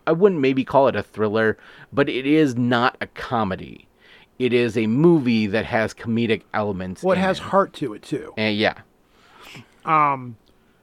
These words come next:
Speaker 2: the only complaint, the only complaint I have about the movie is that it, it just seemed like it took a long time for the story to wind up and get really going. It t-, it took a little too long to build,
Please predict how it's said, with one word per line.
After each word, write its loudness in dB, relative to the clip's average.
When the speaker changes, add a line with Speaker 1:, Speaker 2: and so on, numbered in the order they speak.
Speaker 2:
the -8
only 2
complaint, -6
the -10
only 4
complaint -6
I -6
have -6
about -6
the -4
movie -6
is -4
that -2
it, -6
it 4
just -2
seemed -2
like 2
it -4
took -4
a 4
long 0
time -6
for -4
the -8
story -6
to -6
wind -8
up -6
and -8
get -4
really -6
going. -6
It -12
t-, -6
it -6
took -14
a 0
little 0
too -4
long -2
to -6
build, -2